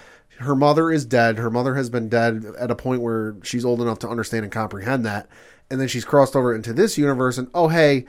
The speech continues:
the woman who looks and is exactly the same name as your mother is alive, but she's married to another man and has kids.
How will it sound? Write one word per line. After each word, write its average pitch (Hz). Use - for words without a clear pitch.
the 139
woman 175
who 160
looks 180
and 156
is 147
exactly 160
the 143
same 147
name 156
as 139
your 135
mother 151
is 127
alive, 151
but 135
she's 127
married 151
to 143
another 165
man 135
and 123
has 117
kids. -